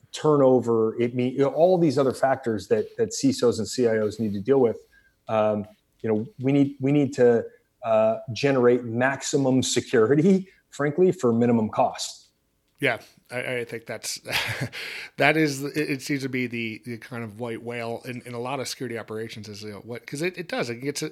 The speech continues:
Speaker 2: I, I've seen it, you know, half implemented solutions or things that were spent that just put a sour taste, uh, in, you know, a C F O <laughs> or board's mouth when it comes down to buying other security products.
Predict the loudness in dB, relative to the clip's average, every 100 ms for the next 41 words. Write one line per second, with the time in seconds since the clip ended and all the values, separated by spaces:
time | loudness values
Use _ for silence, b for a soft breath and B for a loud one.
0 | -6 -6 -6 -8 -8 -6 -6 -10 -10 -10
1 | -10 -6 -6 -8 -12 -10 -8 -8 -8 -8
2 | -6 -6 -6 -8 -8 -8 -10 -8 -8 -8
3 | -10 -8 -8 -8 -8 -10 -12 -16 B B
4 | B B B B -10 -4 -2 -4 _ _
5 | -10 -6 -4 -4 -4 -4 -2 -2 -2 -4
6 | -6 -8 -6 -6 -8 -10 -12 -10 -10 -10
7 | -12 -16 _ -10 -8 -10 -10 -14 -18 _
8 | _ _ -14 -12 -8 -4 -2 -2 0 0
9 | 0 -4 -4 -4 -4 -10 B B B -2
10 | 0 0 -4 -8 -8 -8 -6 -6 -8 -8
11 | -8 -6 -4 -4 -4 -6 -8 -6 -8 -8
12 | -12 -14 -18